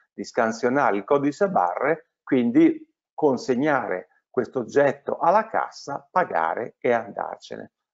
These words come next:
Ancora, cosa succede nel, nel mercato? Beh, a livello di economia, altra fase, altro leva macroambientale, la fase negativa. Si fa fatica a arrivare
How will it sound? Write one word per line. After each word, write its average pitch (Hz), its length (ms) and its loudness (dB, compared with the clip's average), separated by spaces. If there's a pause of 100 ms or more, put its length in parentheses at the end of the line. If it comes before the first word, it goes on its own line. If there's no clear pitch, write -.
Ancora, 180 520 4
cosa 170 180 4
succede 113 720 -6 (300)
nel, 113 200 -2 (420)
nel 107 160 -6
mercato? 104 600 -4
Beh, 135 160 4
a - 120 0
livello 113 440 0
di 117 320 -6
economia, 120 880 -2
altra - 460 -8
fase, 117 400 0
altro 110 520 0 (160)
leva 123 280 2
macroambientale, 127 1300 0
la - 140 -2
fase 110 340 0
negativa. 113 640 -4
Si - 180 -14
fa 117 140 -4
fatica 113 560 -6
a - 420 -6
arrivare 117 760 0